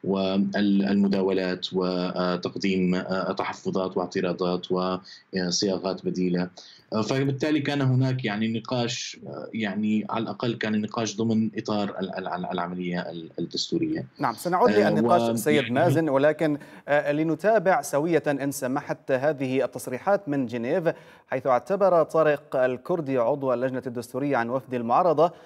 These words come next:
Speaker 2: أن اللجنة بدأت أعمالها الحقيقية فيما دعا الرئيس المشترك للجنة هادي البحر إلى أن تتم الجلسات المقبلة بذات الأجواء الإيجابية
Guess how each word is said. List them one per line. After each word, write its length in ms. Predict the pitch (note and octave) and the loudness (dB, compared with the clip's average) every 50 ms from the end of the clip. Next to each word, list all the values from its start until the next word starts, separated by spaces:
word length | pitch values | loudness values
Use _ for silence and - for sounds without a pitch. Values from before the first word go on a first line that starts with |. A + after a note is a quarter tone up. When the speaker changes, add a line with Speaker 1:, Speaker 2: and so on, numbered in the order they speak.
| - - - - - D3+ | -20 -20 -20 -12 -6 -4
Speaker 2:
أن 120 | D#3 E3 | -2 0
اللجنة 300 | D#3 E3 F3+ D#3+ F3 D#3+ D#3+ | 0 0 0 0 -2 -2 -2
بدأت 440 | E3+ D3 D3+ C#3+ D3+ D3 C#3 C#3+ - | 0 0 2 2 2 2 0 0 0
أعمالها 380 | C#3+ B2+ B2 D3+ D#3+ D#3+ D3 C#3+ | 0 2 2 2 0 0 0 -2
الحقيقية 720 | C3 - C3+ B2 C3 C3 A#2+ - F#3 F3+ C#3+ C3+ C3 B2 - - - - _ - - _ _ - | -2 -6 -10 -10 -10 -10 -8 -6 -6 -2 2 2 2 2 0 -6 -20 -20 _ -20 -20 _ _ -2
فيما 200 | D#3 D#3 D3 C#3 | 0 2 2 2
دعا 220 | C#3 D3+ D3 C3+ | 4 4 4 4
الرئيس 320 | C#3 C3+ C#3 D3+ C#3+ - | 4 2 0 -2 -2 -4
المشترك 680 | D3+ B2+ A#2+ A#2 C3 C3+ - - C#3 B2+ B2+ B2 - - | -4 -4 -2 -4 -4 -6 -4 -2 0 0 0 -2 -4 -6
للجنة 520 | B2+ C3 B2+ B2 A#2 A#2+ C3 B2 A#2+ B2+ | -4 -2 0 0 0 0 -2 -2 -4 -6
هادي 420 | A#2 A#2 C3 C3+ B2+ B2 B2 A#2+ G#2+ | -6 -2 -4 -4 -2 -2 -4 -2 -2
البحر 480 | A2+ A2+ G#2+ A#2+ C#3+ - - C#3 C#3 | -4 -4 -2 -4 -4 -2 0 0 0
إلى 320 | C#3 B2 C3+ C3 C3 C3 - - - | 2 2 0 0 -2 -2 -2 -4 -6
أن 200 | C#3+ C#3+ C3+ A#2+ | -4 -4 -4 -4
تتم 380 | - B2 A#2+ - D#3+ D3 C#3 | -4 -6 -4 -4 -4 -4 -2
الجلسات 520 | C3 B2 A#2+ A2 A#2+ A#2 A2 - D3 C3+ - | -4 -4 -4 -4 -6 -6 -4 -4 -4 -4 -4
المقبلة 540 | B2 A2+ A2+ B2+ C3 - C#3 C#3 C#3 D3+ D#3 | -6 -6 -6 -6 -6 -6 -4 -2 0 0 0
بذات 600 | C#3 C3 B2+ A#2 A#2+ D#3 F#3 G3+ G#3 G3+ - A3+ | -2 -2 -4 -2 0 0 2 0 0 -2 0 -2
الأجواء 840 | G#3+ G#3+ G#3 F#3+ - - D#3+ D3+ C3 A#2+ B2 A#2+ D3 E3 D3+ C#3 | 0 0 0 -2 -2 -4 -4 -4 -4 -6 -4 -2 0 0 0 0
الإيجابية 920 | D3+ C#3+ C#3 C#3 - - D#3+ D3 B2+ C3+ C3+ B2+ C#3+ D3 C#3+ C#3+ C#3+ D3 | -2 -4 -4 -6 -6 -4 -4 -2 -2 -2 -2 -2 -2 0 2 2 2 2